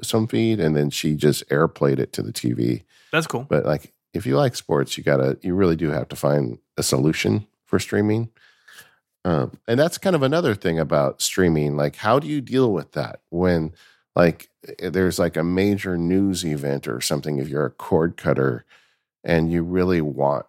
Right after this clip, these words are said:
Speaker 1: to just keep up with the news, or there's a major sporting event, or in my case, the Olympics. I just got done saying I'm not a sports fan, but there's something about the Olympics that, that gets me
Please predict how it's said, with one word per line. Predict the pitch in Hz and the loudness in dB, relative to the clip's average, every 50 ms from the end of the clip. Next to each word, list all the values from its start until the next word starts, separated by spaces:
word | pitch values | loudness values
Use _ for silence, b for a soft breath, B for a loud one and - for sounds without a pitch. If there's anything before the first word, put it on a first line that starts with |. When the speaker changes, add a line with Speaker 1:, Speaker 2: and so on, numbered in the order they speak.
| _ - | _ -6
Speaker 1:
to | - - | -2 -2
just | 85 76 82 76 - - | 0 2 2 0 0 -2
keep | - - 92 82 - | -2 -2 -2 0 2
up | 85 76 76 - - | 2 2 0 0 -4
with | 80 76 - | -8 -6 -4
the | - | -4
news, | 127 151 170 156 151 147 143 135 123 113 | -2 0 2 2 2 2 2 0 -2 -2
or | 95 90 85 80 | -2 0 0 0
there's | 76 73 73 73 | 0 -2 -4 -2
a | 80 | 0
major | 80 80 80 78 78 76 | 2 4 4 2 2 -4
sporting | - - - 95 95 95 92 87 | -6 -2 0 2 2 2 2 0
event, | 85 85 87 82 78 - - | 2 2 0 0 0 -2 0
or | 82 78 76 78 | 0 2 2 2
in | 82 85 | 2 2
my | 92 127 | 0 0
case, | 139 - 110 92 85 - - | 0 0 -2 -2 -2 -4 -4
the | - 104 98 | -2 0 2
Olympics. | 104 120 123 - - 60 - - | 2 2 2 0 -2 -4 -4 -4
I | 87 50 55 60 95 | -4 0 2 2 2
just | 98 110 107 | 2 2 2
got | - 110 98 | 2 2 2
done | 98 95 87 | 2 2 0
saying | - 101 92 | 2 2 2
I'm | 87 85 | 2 2
not | 87 85 82 | 2 0 0
a | |
sports | 78 - - - 92 92 - | 0 0 2 4 2 4 4
fan, | - 87 80 78 78 78 B B B B B B B B | 2 0 2 2 0 -2 B B B B B B B B
but | - 110 101 | -4 -2 0
there's | 107 98 92 | 0 0 0
something | - 117 104 107 104 95 | 0 0 0 0 2 2
about | 92 87 82 | 2 2 2
the | 85 87 | 2 0
Olympics | 82 85 82 76 73 82 - - - | 0 2 0 0 0 -2 -2 0 0
that, | 73 64 - _ - | 0 0 0 _ -2
that | - 73 67 64 | 0 0 0 0
gets | - - 73 - - - | 0 -2 0 0 0 0
me | 73 64 55 53 - | 0 0 -2 -2 -6